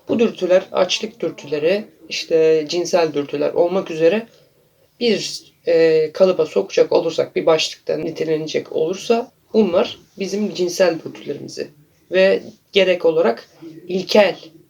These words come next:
dürtülerden gelen bir şeydir. Bu Freud'un kuramı da zaten I D de bu anlama geliyor. Yani insanın çeşitli genel anlamından dürtülerini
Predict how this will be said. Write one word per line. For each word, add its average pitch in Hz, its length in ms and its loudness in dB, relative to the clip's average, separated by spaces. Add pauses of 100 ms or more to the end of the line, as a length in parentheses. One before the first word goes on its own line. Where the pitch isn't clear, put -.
(200)
dürtülerden 151 720 -4
gelen 143 320 -12
bir - 60 -14
şeydir. 208 440 -4 (560)
Bu 247 320 2 (180)
Freud'un 196 640 4
kuramı 208 460 2
da 247 320 4
zaten 180 540 2 (340)
I 165 40 -8
D 208 320 -4 (1000)
de 240 220 4 (140)
bu 208 200 8
anlama 151 380 0
geliyor. - 460 -14 (520)
Yani 165 480 4 (180)
insanın 208 520 0 (360)
çeşitli 202 600 0 (100)
genel 180 280 4
anlamından 165 680 0
dürtülerini 175 680 0